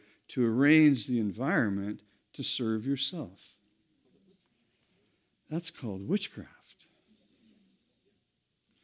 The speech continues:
So when we try to manipulate one another with fear and intimidation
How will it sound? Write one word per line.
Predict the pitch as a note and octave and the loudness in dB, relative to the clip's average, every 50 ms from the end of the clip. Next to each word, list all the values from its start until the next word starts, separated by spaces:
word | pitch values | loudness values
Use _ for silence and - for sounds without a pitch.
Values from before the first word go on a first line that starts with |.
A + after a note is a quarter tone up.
| _ _ _ | _ _ _
So | - - - F#3 F#3 | -14 -6 0 2 2
when | G3 G3+ G3+ G3+ | 4 4 4 2
we | G#3 | 2
try | G3+ G3+ - A#3 B3+ | 2 0 0 0 2
to | A#3+ | 4
manipulate | G3+ E3+ D#3+ F#3 D4+ D#4+ - G#3+ D3+ C3 A#2 A#2+ A#2+ | 6 6 6 6 6 4 4 4 6 6 6 4 2
one | A#2 A2 G#2+ | 2 2 2
another | G#2 G2+ G2+ G2+ G2+ F#2+ G2+ G#2 G#2 A2+ | 2 2 0 0 -2 0 0 0 2 2
with | A#2 A#2+ A#2+ | 2 0 -2
fear | - - - D3 D3+ C#3 | -4 0 2 4 6 6
and | B2+ B2 | 4 2
intimidation | A#2+ A#2 - B2+ A#2 G#2 A#2+ B2+ E3 G3+ - - - F#2+ E2 D#2 | 0 0 -2 -2 -2 -2 0 0 -2 -2 -2 -6 -10 -12 -14 -14